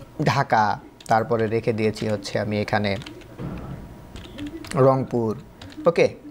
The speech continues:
তারপরে সাপোজ আমি এখানে রেখে দিয়েছি চিটাগং। এরপর আমি আর একটা অ্যারে নিয়েছি, এই অ্যারের, আহ, নাম দিয়ে দিয়েছি আমি সাপোজ ধরুন ইন্ডিয়া, ইন্ডিয়া। ইন্ডিয়া অ্যারের ভিতরে আমি রেখে দিয়েছি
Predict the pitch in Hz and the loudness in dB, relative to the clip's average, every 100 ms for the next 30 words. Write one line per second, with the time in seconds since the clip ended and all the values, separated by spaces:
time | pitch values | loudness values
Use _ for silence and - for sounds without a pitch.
0 | - - - - - - 131 123 127 120 | -18 -20 -18 -18 -6 4 4 4 4 4
1 | - 117 120 117 113 113 110 113 107 110 | 2 -2 0 0 0 -2 -2 0 2 2
2 | 110 104 107 107 - 113 101 - - - | 0 0 2 2 0 -2 -2 -6 -20 -20
3 | - - - - - - - - - - | -20 -20 -18 -14 -12 -10 -12 -12 -12 0
4 | 170 156 123 107 104 - - - - - | 4 4 4 -2 -4 -12 -20 -20 -20 -20
5 | - - - - - 220 208 220 190 185 | -20 -20 -20 -16 4 4 6 6 6 4
6 | 185 156 160 160 143 127 123 123 120 - | 4 4 4 6 8 8 4 0 -2 -2
7 | 147 151 - - - - - - - - | -2 -2 -10 -16 -16 -18 -20 -20 -20 -20
8 | - - - 170 180 165 156 151 - - | -20 -16 2 6 8 8 8 6 4 2
9 | 127 123 120 120 123 127 123 123 120 120 | 6 6 6 4 4 4 4 4 4 2
10 | 117 - 123 110 113 117 110 110 110 110 | 2 2 2 2 0 -2 0 -2 0 0
11 | 139 - 143 131 113 87 - - - - | 0 2 4 4 2 -2 -4 -4 -10 -14
12 | - - - - 143 123 101 - - - | -14 -16 -10 2 2 2 0 -4 -10 -18
13 | - - - - 170 170 170 156 160 151 | -18 -18 -6 4 6 8 8 8 6 4
14 | 147 143 139 127 131 135 127 127 - 127 | 4 4 4 2 2 2 4 4 4 2